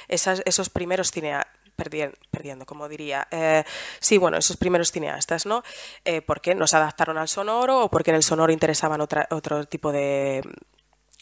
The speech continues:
otro tipo de películas. Y, eh, ¿qué sucedió, por ejemplo, en su caso?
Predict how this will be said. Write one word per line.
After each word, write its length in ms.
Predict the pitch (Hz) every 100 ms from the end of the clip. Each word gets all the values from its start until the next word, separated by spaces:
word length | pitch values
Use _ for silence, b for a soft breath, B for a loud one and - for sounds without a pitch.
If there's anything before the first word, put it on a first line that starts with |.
| -
otro 180 | 196 170
tipo 160 | 170
de 80 | 160
películas. 800 | 160 226 262 254 254 254 262 - -
Y, 360 | 170 160 170 B B B B -
eh, 400 | 196 180 175 170
¿qué 100 | 190
sucedió, 420 | 180 202 196 214 196
por 100 | 185
ejemplo, 340 | 240 240 165
en 80 | 165
su 100 | 185
caso? 320 | - 202 -